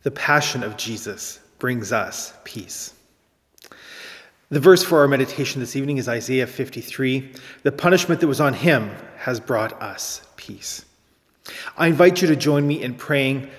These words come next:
the collect for peace. "O God, from whom come all holy desires, all good counsels, and all just works, give to us, your servants, that peace which the world cannot give,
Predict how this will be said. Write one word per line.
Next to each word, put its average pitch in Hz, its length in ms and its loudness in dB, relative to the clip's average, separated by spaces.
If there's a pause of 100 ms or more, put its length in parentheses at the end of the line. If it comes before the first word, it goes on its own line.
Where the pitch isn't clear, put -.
the 135 100 -2
collect 143 640 2 (320)
for 117 160 -8
peace. - 580 -14 (1500)
"O 156 140 6
God, 135 380 6
from 151 200 0
whom 147 220 0
come 139 360 -2
all 135 220 0
holy 151 300 4
desires, 131 840 0 (320)
all 131 240 2
good 165 200 6
counsels, 120 720 -6 (260)
and 135 120 0
all 160 140 8
just 151 380 2
works, 151 500 0 (720)
give 147 180 2
to 180 180 4
us, 151 280 2
your 170 120 8
servants, 143 440 0
that 175 340 2
peace 196 300 -4
which 185 180 6
the 180 80 8
world 180 400 8
cannot 175 400 0
give, 101 400 -12